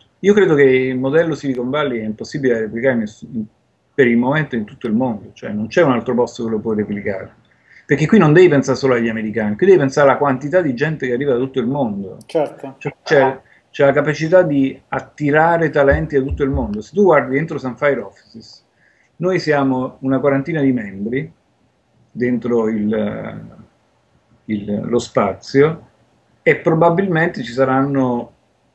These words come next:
Speaker 1: non credo ci siano dieci americani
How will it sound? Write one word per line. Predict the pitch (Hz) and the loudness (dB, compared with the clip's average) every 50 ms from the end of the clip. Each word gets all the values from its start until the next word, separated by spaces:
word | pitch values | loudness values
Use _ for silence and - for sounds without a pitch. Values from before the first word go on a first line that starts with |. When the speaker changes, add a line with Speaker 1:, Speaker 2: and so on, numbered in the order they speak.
| _ _ _ _ _ _ _ _ _ _ _ _ _ _ _ _ _ _ - | _ _ _ _ _ _ _ _ _ _ _ _ _ _ _ _ _ _ -10
Speaker 1:
non | - 143 151 151 | -8 -4 -4 -2
credo | 147 - 208 208 165 | 2 4 4 6 4
ci | 127 - | 2 2
siano | 131 139 131 120 | 0 0 0 0
dieci | 120 123 120 110 | -2 -4 -4 -4
americani | 127 117 113 107 107 101 123 120 117 107 - | -4 -4 -2 -2 -4 -4 -4 -6 -6 -8 -14